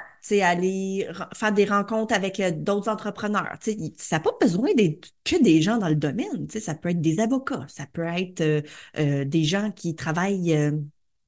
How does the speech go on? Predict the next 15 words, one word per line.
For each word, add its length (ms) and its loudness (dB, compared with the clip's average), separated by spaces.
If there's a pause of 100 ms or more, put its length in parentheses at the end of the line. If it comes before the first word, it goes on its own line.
en 120 -2
construction, 680 -2
n'importe 280 0
quoi. 320 -18
Ok, 220 -6
je 180 -4
dis 220 -4
peut-être 260 -4
vraiment 460 -2
n'importe 400 -2
quoi, 180 0
là, 120 -2
mais 140 -4
tu 60 -10
sais, 140 0